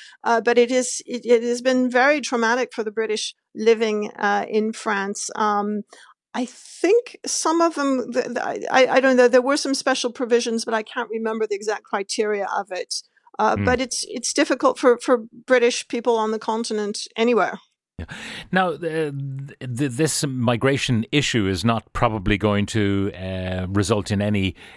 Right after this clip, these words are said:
Speaker 2: amicable joint communique, so they may have little enough to say about it.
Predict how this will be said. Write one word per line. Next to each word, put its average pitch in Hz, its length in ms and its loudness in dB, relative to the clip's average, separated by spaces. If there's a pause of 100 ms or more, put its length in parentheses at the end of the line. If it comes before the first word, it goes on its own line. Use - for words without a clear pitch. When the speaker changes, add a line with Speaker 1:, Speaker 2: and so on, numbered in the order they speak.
(100)
Speaker 2:
amicable 107 720 -2
joint 104 380 0
communique, 107 560 0
so 110 160 -4
they 104 160 0
may 104 460 -2
have 92 180 -4
little 113 240 0
enough 101 240 -2
to - 80 -6
say 135 220 0
about 95 280 0
it. 101 140 -6